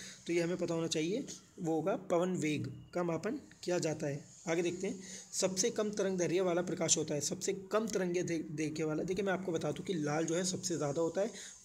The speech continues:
और बैंगनी जो है सबसे कम होता है। तो ठीक है?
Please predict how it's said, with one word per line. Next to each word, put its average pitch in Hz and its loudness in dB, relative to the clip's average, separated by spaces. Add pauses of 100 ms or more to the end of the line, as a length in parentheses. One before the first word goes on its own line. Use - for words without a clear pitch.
और 147 -2
बैंगनी 151 0
जो 160 2
है 190 2
सबसे 185 -2
कम 180 0
होता 147 -2
है। 139 -6
तो 151 -4
ठीक 170 -4
है? 254 -2